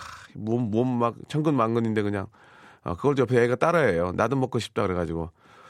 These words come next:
아, 그냥 제가 이렇게 저 뭐 물만 끓이면 되니까, 티백 넣으면 되니까, 그리고 차를, 어, 끓여서 줬던 기억이 납니다. 아이도 그렇고. 아이는 또 뭐라 했냐면, 예쁜 컵에다가, 예쁜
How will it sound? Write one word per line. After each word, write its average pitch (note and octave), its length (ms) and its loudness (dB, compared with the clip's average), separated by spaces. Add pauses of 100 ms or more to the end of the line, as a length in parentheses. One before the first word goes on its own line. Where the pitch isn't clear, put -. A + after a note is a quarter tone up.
(360)
아, E2+ 380 -2 (300)
그냥 F#2 220 -4
제가 F#2+ 220 2
이렇게 F2 360 -4
저 E2 220 -2
뭐 E2+ 140 -2 (320)
물만 B2 320 4
끓이면 D#3 220 2
되니까, G#2+ 500 2
티백 C#3+ 320 -2
넣으면 G#2 180 2
되니까, F2 220 -2
그리고 F2 180 -2
차를, A2 480 -2 (760)
어, E2+ 380 0 (920)
끓여서 C3 240 4
줬던 F2+ 540 0
기억이 F2+ 240 0
납니다. D#2 340 -4
아이도 F#2 300 2
그렇고. E2 320 -4
아이는 B2 340 2
또 A2+ 60 -2
뭐라 G2+ 180 2
했냐면, G2+ 300 -2 (640)
예쁜 C3+ 420 2
컵에다가, E3+ 540 2
예쁜 C#3 480 2